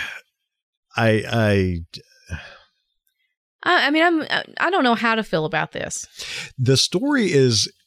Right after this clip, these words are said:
Speaker 1: is, is the third episode finally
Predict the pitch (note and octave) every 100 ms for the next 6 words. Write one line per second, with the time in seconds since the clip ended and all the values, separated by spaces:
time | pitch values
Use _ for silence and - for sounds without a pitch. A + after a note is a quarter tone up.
0 | _ - B2 A2 A2 G2+ - B2 G#2+ -
1 | - _ _ C3 A2 - G3 A#3+ - D3
2 | C#3 A#2+ C3+ A#2+ A2 G2+ - A#2 A#2 A2
3 | G2+ F2